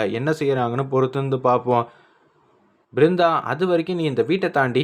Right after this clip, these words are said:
எங்கேயுமே போகக்கூடாது. ஒரு வேளை மாறன் தம்பியால எந்த விஷயத்தையும் நிரூபிக்க முடியாம போயிடுச்சுன்னா, நீ கழுத்துல கட்டியிருக்கிற மஞ்ச கயிறை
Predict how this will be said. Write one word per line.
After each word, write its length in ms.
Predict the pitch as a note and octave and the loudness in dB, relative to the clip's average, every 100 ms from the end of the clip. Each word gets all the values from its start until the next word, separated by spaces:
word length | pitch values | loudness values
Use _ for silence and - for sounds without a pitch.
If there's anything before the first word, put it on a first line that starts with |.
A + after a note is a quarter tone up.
| C3 | -2
எங்கேயுமே 440 | B2+ C3 D3+ D3 D#3 | -6 -2 0 2 2
போகக்கூடாது. 640 | D#3 D#3 D3+ C3 A2+ B2 B2+ A#2+ - _ _ | 4 4 4 2 2 2 0 -4 -14 _ _
ஒரு 220 | B2 A#2 A#2 | -4 -2 2
வேளை 320 | B2 C#3+ C3+ C3 - _ _ _ _ _ _ _ | 2 4 2 0 -6 _ _ _ _ _ _ _
மாறன் 420 | B2 E3 G#3+ G3 | 0 2 2 0
தம்பியால 460 | E3+ D#3+ D#3 C#3 B2+ B2 A#2+ | 0 2 4 4 4 2 0
எந்த 200 | E3 G#3 | 2 2
விஷயத்தையும் 420 | F#3 F#3 F3+ E3 | 2 0 0 2
நிரூபிக்க 340 | D#3+ F#3+ F#3+ D#3+ | 2 2 0 0
முடியாம 340 | C#3 C#3+ D3 | 4 4 4
போயிடுச்சுன்னா, 520 | D3 D3 C#3 A#2+ A#2 B2 - _ _ - | 4 4 0 -2 0 0 -2 _ _ -6
நீ 160 | E3+ A#3+ A#3+ - _ _ _ | -4 -4 -6 -14 _ _ _
கழுத்துல 320 | D#3 G#3+ G#3+ F#3+ | 0 0 0 -2
கட்டியிருக்கிற 460 | D#3+ D#3+ D#3 C#3+ A#2+ | -2 -2 -4 -2 -2
மஞ்ச 240 | B2 E3 | -2 -4
கயிறை 360 | F3+ D#3 A#2+ | -2 0 2